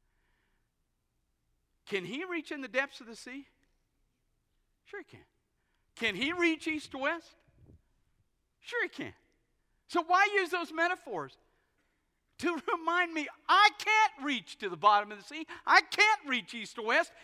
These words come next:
He's taken the sin so it doesn't bother me. Bible says he lives every single day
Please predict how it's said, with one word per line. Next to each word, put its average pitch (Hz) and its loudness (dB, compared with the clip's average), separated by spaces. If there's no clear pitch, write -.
He's 392 2
taken 339 0
the 320 0
sin 349 -2
so 359 -2
it 349 -4
doesn't 359 0
bother 381 6
me. 466 0
Bible 180 2
says 202 -4
he 208 -6
lives 220 -4
every 226 -12
single 226 -18
day 180 -4